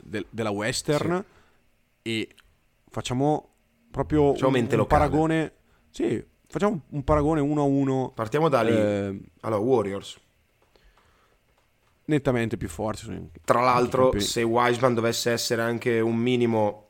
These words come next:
Speaker 2: come
Speaker 1: Tra
Speaker 2: quello che è stato
Speaker 1: l'altro.
Speaker 2: raccontato, non hanno neanche più il problema della, della, della protezione del ferro.
Speaker 1: Sì, sì, no, ma tra
Speaker 2: Perché
Speaker 1: l'altro, ma
Speaker 2: i, i Lakers
Speaker 1: Wiseman,
Speaker 2: potevano
Speaker 1: e poi
Speaker 2: puntare
Speaker 1: secondo
Speaker 2: sul fatto che Davis, eh, sarebbe immarcabile per la difesa Warriors, ma in realtà non è proprio così.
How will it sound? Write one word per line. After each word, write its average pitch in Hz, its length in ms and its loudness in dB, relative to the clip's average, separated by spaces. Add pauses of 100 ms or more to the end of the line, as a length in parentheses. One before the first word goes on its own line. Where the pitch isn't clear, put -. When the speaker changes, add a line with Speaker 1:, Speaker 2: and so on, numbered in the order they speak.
Speaker 2:
come 120 220 0
Speaker 1:
Tra 117 100 4
Speaker 2:
quello 117 140 4
che 120 60 6
è 123 60 6
stato 127 180 2
Speaker 1:
l'altro. 123 80 4
Speaker 2:
raccontato, 120 640 0
non 127 140 2
hanno 131 140 6
neanche 127 240 4
più 135 80 2
il 120 60 2
problema 123 380 4
della, 117 200 2
della, 107 960 -2
della 110 180 -4
protezione 107 720 -4
del 107 140 -4
ferro. 104 420 -2
Speaker 1:
Sì, 151 180 4
sì, 139 200 0
no, 123 180 0
ma 107 100 -8
tra 113 100 0
Speaker 2:
Perché 123 120 4
Speaker 1:
l'altro, 127 200 2
ma 101 100 -6 (520)
Speaker 2:
i, - 60 -12 (140)
i 127 80 -2
Lakers - 20 4
Speaker 1:
Wiseman, 139 280 8
Speaker 2:
potevano - 280 6
Speaker 1:
e 160 40 10
poi - 100 4
Speaker 2:
puntare 127 200 4
Speaker 1:
secondo - 20 -2
Speaker 2:
sul 120 140 -4
fatto 113 280 -2
che 113 140 -4
Davis, 107 600 -4 (240)
eh, 107 200 -4
sarebbe 107 320 -4
immarcabile 101 680 -4
per 95 260 -6
la 92 100 -6
difesa 101 460 -4
Warriors, 104 440 0
ma 104 200 -4
in 101 60 -6
realtà 104 280 -4
non 98 140 -6
è 95 60 -6
proprio 92 260 -8
così. 90 300 -8